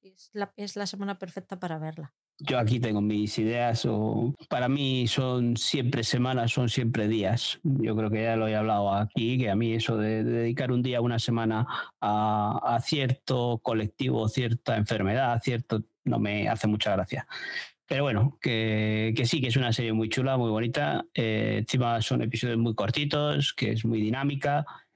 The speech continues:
Speaker 2: y que pronto tendremos la segunda temporada, después de veranito, ¿no? O, o en ple-, eso, en pleno verano, o, o por agosto, por ahí. Y sí que había fecha, ¿no? Eh, concreta.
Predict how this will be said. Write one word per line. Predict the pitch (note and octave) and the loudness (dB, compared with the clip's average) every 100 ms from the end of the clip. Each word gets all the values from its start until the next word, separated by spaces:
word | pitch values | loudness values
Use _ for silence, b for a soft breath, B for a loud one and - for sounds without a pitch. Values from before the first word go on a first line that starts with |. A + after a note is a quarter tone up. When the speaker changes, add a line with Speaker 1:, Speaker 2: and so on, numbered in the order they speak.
| B B - | B B -2
Speaker 2:
y | G#2+ A2 G#2+ | 0 0 0
que | A#2 A2 | -2 0
pronto | C3 A#2 A#2 | 0 2 0
tendremos | A2+ A2+ A2 A2 | 2 2 2 2
la | G#2 | 0
segunda | A#2+ A2 G#2 | 2 2 0
temporada, | G#2 G2 A2+ D#3 E3 | 0 0 2 2 0
después | A2 - A#2 | -2 0 2
de | A2+ | 2
veranito, | G#2+ G#2 C3 B2 C3+ | 2 0 0 0 0
¿no? | C3+ A#3+ - _ _ _ _ - | 0 -2 -6 _ _ _ _ -4
O, | A2 G#2+ G#2 G2+ - F4 G3 F#3 _ - | 0 0 0 -2 -4 -6 -8 -10 _ -4
o | C#3+ | -2
en | |
ple-, | C3 A#2+ D#3+ - A2 | 0 0 0 0 0
eso, | A2+ A2+ | 0 0
en | G2 A2 | 0 0
pleno | A#2+ A2 | 0 0
verano, | A#2 C3+ D3+ C#3 | 0 0 0 0
o, | A2 G#2 - | 0 -2 -2
o | A2+ - | -2 -2
por | - D#2+ | -2 0
agosto, | B2+ C3 - | 0 0 -2
por | A2+ D3 | -2 -2
ahí. | F#3+ B B B B B - | -2 B B B B B -2
Y | D3 C#3 B2+ A#2+ A2+ G#2+ G#2 G#2 G2+ | 0 2 2 2 0 2 2 2 0
sí | - D3 | 0 2
que | A#2+ | 2
había | A2 | 0
fecha, | - F#3+ A#2+ | 0 0 0
¿no? | C#3+ G#3 C3 | 0 0 0
Eh, | B2 | 0
concreta. | A#2 A2 F#3 E3+ G2 A#2+ | 0 -2 -2 -2 -2 -2